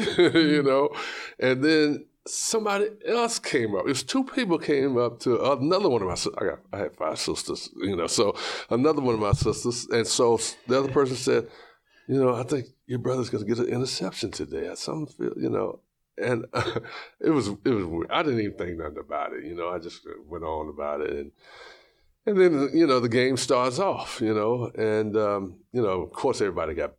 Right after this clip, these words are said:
butterflies at the beginning of it. You get those butterflies, you go out there and you get that first lick, everything comes into focus about what you gotta do. So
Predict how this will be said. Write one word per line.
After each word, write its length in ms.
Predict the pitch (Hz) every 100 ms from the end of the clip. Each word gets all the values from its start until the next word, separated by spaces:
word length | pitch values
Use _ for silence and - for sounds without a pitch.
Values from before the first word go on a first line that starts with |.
| -
butterflies 720 | - - - 73 78 80 90
at 100 | 78
the 60 | 71
beginning 400 | - 80 78 78
of 140 | 98
it. 80 | 90
You 80 | 85
get 180 | 98
those 180 | 92 90
butterflies, 640 | 82 87 85 - 87 87 92
you 120 | 90
go 160 | 87 82
out 140 | 82
there 220 | 80 82
and 200 | 87 82
you 100 | 78 80
get 140 | 95
that 240 | - 87 -
first 240 | 113 -
lick, 320 | 101 143 170 - - _ _ _ _ _ _
everything 580 | 110 117 101 - 101 98
comes 260 | - 95 85
into 180 | 85 76
focus 480 | - 78 - - -
about 240 | 76 71
what 160 | 67 82
you 60 |
gotta 260 | 78 73 71
do. 300 | 71 71 - _ _ _ _ - _ _ _
So 680 | - 139 127 117 110 110